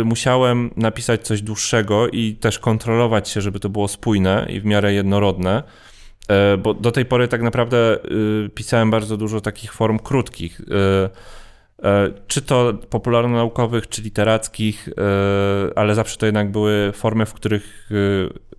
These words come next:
y, tak naprawdę miałem rozbieg na, powiedzmy, dwadzieścia tysięcy znaków i później mogłem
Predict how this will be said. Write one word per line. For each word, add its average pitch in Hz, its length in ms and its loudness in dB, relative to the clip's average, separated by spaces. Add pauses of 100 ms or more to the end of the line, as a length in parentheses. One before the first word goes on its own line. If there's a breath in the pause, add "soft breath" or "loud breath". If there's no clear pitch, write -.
y, 69 40 -8 (540)
tak 101 140 -2
naprawdę 101 480 0
miałem 101 360 2
rozbieg 98 440 0
na, 95 140 0
powiedzmy, 101 380 -4
dwadzieścia 95 420 -2
tysięcy 92 400 -6
znaków 110 360 -2
i 101 80 0
później 98 300 -2
mogłem 95 440 2